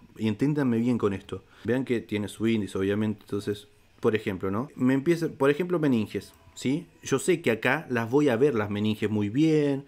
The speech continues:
pero la descripción que yo tengo a nivel anatómico se pierde, ¿sí? Tiene muy buenos esquemas.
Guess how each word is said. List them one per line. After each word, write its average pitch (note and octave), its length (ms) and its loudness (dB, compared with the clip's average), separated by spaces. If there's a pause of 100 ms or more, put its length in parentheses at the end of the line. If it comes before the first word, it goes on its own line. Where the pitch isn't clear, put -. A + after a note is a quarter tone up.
(200)
pero A#2+ 220 2
la A2 180 0
descripción A#2+ 680 0
que B2+ 140 -2
yo C#3 200 2
tengo A#2 680 -2
a G2+ 100 -6
nivel G#2 300 0
anatómico B2+ 840 0
se - 160 -4
pierde, G2 500 0
¿sí? A#2 320 -2
Tiene A#2+ 240 2
muy A#2 140 4
buenos A2 280 0
esquemas. C3+ 720 0